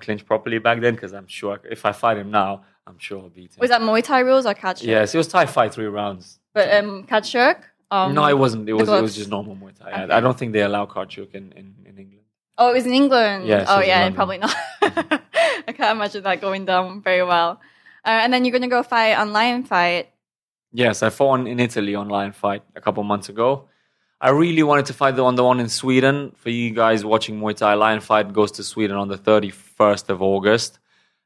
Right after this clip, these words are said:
Speaker 1: And, uh, that, that's an event not to be missed. Uh, Magnus Andersson is main event. You, uh, you
Speaker 2: Oh,
Speaker 1: might know
Speaker 2: nice.
Speaker 1: him as, uh, the Crazy Viking on Instagram. Great fighter.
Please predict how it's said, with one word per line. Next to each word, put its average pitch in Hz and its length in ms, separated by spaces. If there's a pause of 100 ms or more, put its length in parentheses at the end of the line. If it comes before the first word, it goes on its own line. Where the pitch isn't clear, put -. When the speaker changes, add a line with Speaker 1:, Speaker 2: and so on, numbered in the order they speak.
(120)
Speaker 1:
And, 104 340
uh, 101 420 (500)
that, 110 240
that's 107 220
an 113 60
event 107 220
not 107 160
to - 80
be 101 120
missed. 113 380 (640)
Uh, 98 220
Magnus 123 440
Andersson 120 460
is 110 100
main 107 220
event. 120 420 (100)
You, 104 180 (120)
uh, 101 120
you 110 80
Speaker 2:
Oh, 120 40
Speaker 1:
might 107 180
know 104 180
Speaker 2:
nice. 104 240
Speaker 1:
him 95 60
as, - 0
uh, 101 220 (240)
the - 60
Crazy 104 300
Viking 107 540 (340)
on 101 120
Instagram. 110 680
Great 107 240
fighter. 117 480